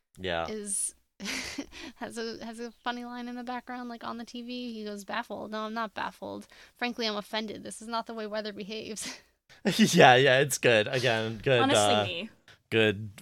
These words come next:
Speaker 1: Bedland writing there.
Speaker 2: Yeah.
Speaker 1: Funny little background joke. Uh, Dean <laughs> picks up the thing. He's like, "This one goes out to all the ladies."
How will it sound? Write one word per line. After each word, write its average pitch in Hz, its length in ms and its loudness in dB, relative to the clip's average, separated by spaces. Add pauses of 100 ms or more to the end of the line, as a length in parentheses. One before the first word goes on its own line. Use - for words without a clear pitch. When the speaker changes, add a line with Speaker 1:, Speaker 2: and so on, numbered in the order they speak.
Speaker 1:
Bedland 107 520 0
writing 104 380 2
there. 110 360 0 (380)
Speaker 2:
Yeah. - 160 -16 (1400)
Speaker 1:
Funny 101 220 -8
little 98 200 -4
background 101 460 -8
joke. 107 340 -10 (640)
Uh, 95 300 0
Dean 110 280 0 (180)
<laughs> - 180 -12
picks 127 180 -6
up 127 100 0
the 113 100 -4
thing. 117 160 -2
He's 104 80 -4
like, 98 160 -2
"This 117 160 -2
one 120 140 -4
goes 107 160 -4
out 120 140 -4
to 117 60 0
all 101 120 -2
the 101 60 -4
ladies." 92 600 -6